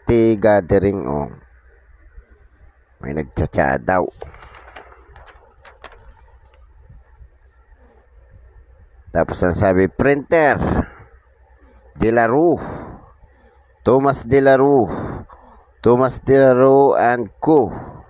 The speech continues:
T L D, London, United Kingdom, eighteen twenty-one to date. Mhm.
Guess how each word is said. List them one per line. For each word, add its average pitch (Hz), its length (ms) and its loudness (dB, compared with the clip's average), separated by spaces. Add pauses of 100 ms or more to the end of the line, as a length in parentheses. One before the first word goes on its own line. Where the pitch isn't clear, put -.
(180)
T - 80 -2
L 87 400 0
D, 127 240 4
London, 120 640 2
United 110 480 -2
Kingdom, 117 720 -2
eighteen 110 480 0
twenty-one 107 640 0
to 95 80 -4
date. 117 320 0 (4000)
Mhm. 65 880 -12